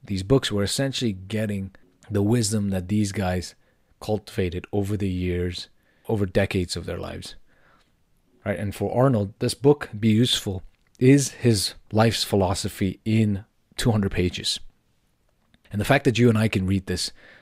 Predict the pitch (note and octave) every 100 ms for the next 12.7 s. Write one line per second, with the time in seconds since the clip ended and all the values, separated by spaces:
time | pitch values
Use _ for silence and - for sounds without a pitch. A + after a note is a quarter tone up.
0 | _ _ - F#2+ C#3 C3 G2 F#2+ - F#2
1 | - F#2+ F2+ D#2+ - _ _ A#2 A2 G#2+
2 | A2+ A#2+ A#2+ A2 G#2 G2+ G2 G#2+ G2 -
3 | F2+ F2+ _ _ A2+ G#2+ G2+ - G2 F#2+
4 | B2 G#2+ G#2+ - B2+ D3 A2 D#2+ - -
5 | - A#2+ C#3+ B2 D#3 C#3+ B2+ A#2+ A2 C3+
6 | B2 G2 F#2 F2 - - - G2+ G2 A2+
7 | A2+ A2+ F#2 F2 - _ - - A#2 C3
8 | - - - - - - _ _ B2 B2
9 | C#3 D3 C#3 C3 - - A2+ G2+ - _
10 | A2 - - - C3+ D3 D3+ A#2 A2+ A#2
11 | B2+ B2 A#2+ A#2 - - G#2+ - - B2
12 | B2 A2+ G#2+ G2+ G2 F#2+ F2+